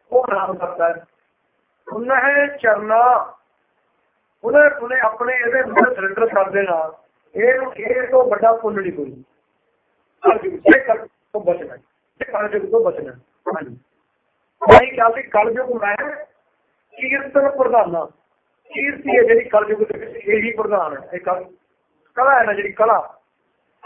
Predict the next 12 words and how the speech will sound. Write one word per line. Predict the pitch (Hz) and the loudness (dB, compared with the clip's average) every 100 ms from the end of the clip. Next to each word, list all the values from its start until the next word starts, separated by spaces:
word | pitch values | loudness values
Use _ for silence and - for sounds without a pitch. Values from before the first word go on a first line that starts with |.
| - - | -10 -10
ਕਲਾ | 202 196 | -8 -6
ਦਾ | 185 | -6
ਯੁੱਗ | - 180 - | -6 -4 0
ਹੈ | - | 0
ਜਿਹੜਾ, | - - - _ _ | 0 -8 -12 _ _
ਉਹਦੇ | - - 311 | -2 -2 -4
ਅੰਦਰ | 311 | -8
ਚੱਲ, | - 156 - _ _ _ _ _ _ _ _ _ _ _ - 466 - 381 349 - | -8 -8 -8 _ _ _ _ _ _ _ _ _ _ _ 6 6 10 8 8 4
ਜਿਹੜੀ | 403 427 392 | -12 -12 -8
ਹੈਗੀ | - 370 311 | -10 -8 -12
ਹੈ, | 123 _ _ _ _ - 156 | -14 _ _ _ _ -4 0
ਇਹਦਾ | 262 254 - | 2 2 2